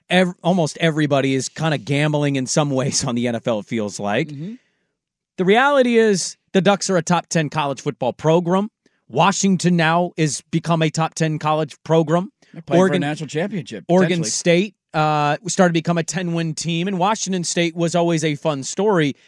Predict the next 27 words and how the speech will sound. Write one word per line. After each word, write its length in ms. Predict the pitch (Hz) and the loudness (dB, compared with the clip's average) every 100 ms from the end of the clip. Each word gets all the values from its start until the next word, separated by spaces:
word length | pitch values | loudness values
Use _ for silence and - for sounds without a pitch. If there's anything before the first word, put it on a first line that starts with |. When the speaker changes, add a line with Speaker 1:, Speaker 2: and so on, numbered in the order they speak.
| _ _ _ 160 | _ _ _ -2
Speaker 1:
We 140 | 202 | 2
love 220 | 196 214 | 4 4
college 380 | 190 220 240 - | 2 2 0 0
football, 560 | 208 247 - 143 82 - _ - | 2 2 2 -2 -4 -16 _ -6
and, 720 | 143 143 139 139 135 131 131 _ _ _ _ - | -2 0 0 -2 -4 -8 -12 _ _ _ _ -6
you 140 | 196 | -2
know, 200 | 156 180 165 | 0 -2 -2
I, 160 | 151 - - | -6 -6 -8
I, 120 | 147 - | -10 -6
I 100 | 147 | -6
don't 180 | 180 175 | -2 0
know 120 | 175 | 2
what 200 | 151 135 | 2 -2
to 80 | 123 | -4
say. 140 | 131 | -6
We 180 | 117 147 | -2 0
know 220 | 160 170 | 2 2
the 180 | 160 156 | 2 2
S 180 | 156 - | 0 0
E 60 | 156 | -6
C 180 | - 160 | -4 -2
runs 340 | 147 156 123 | -2 -2 -4
the 80 | 147 | -4
league, 480 | 135 139 170 190 139 | 0 0 0 -2 -2
the, 180 | 131 135 | -2 -2
the 120 | 127 | -8
sport, 500 | - - 139 165 226 | -10 -4 2 2 2